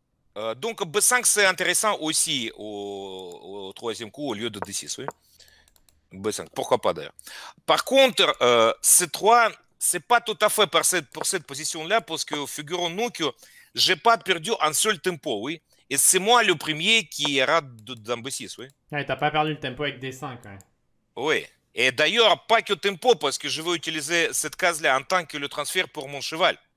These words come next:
Speaker 2: Mhm.
Speaker 1: Dame B trois, donc C D. Conca obligé de bouffer sur B six. C D.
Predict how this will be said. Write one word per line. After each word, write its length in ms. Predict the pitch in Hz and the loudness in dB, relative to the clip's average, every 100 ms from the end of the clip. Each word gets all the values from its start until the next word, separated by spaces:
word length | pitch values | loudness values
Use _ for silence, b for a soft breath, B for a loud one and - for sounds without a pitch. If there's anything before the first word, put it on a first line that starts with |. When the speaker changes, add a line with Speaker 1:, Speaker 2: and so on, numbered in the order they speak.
| _ _ _ _ _ | _ _ _ _ _
Speaker 2:
Mhm. 540 | 113 107 107 123 113 101 _ _ _ - | -16 -14 -12 -12 -12 -16 _ _ _ -2
Speaker 1:
Dame 260 | 151 160 | 0 0
B 120 | 143 | -2
trois, 300 | 165 175 165 | -4 2 2
donc 320 | 135 135 120 113 | 2 -4 -8 -8
C 200 | - 139 | -6 -4
D. 240 | 143 220 202 - _ - - _ _ _ - b b b _ | 0 0 0 -8 _ -20 -20 _ _ _ -16 b b b _
Conca 360 | 139 143 190 | -12 0 4
obligé 400 | 160 143 156 170 | 4 2 -2 0
de 80 | 156 | -2
bouffer 300 | 147 156 156 | -4 -4 -4
sur 180 | 139 131 | -4 -8
B 120 | 113 | -6
six. 500 | 143 226 233 - - _ - - _ _ _ b b | -4 -4 -2 -4 -6 _ -14 -14 _ _ _ b b
C 300 | - - 170 | -2 0 0
D. 340 | 151 165 147 | 0 4 4